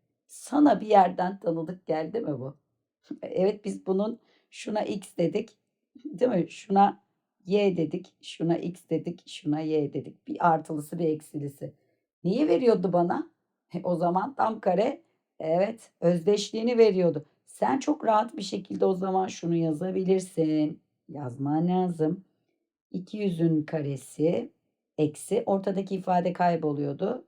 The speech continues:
Dördün karesi. Yani birincinin karesi eksi ikincinin karesi. Ortadaki ifade yok. Hani birinci ile ikincinin çarpımının iki katı.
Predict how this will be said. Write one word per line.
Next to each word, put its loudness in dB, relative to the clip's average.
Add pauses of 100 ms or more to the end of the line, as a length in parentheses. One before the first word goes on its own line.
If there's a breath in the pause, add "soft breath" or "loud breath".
(100)
Dördün -4
karesi. -12 (380 soft breath)
Yani 4
birincinin 2
karesi 2 (260)
eksi -4 (380)
ikincinin 0
karesi. -10
Ortadaki 6
ifade 0
yok. -4 (140)
Hani 0
birinci 0
ile 0
ikincinin -2
çarpımının 0
iki -8
katı. -2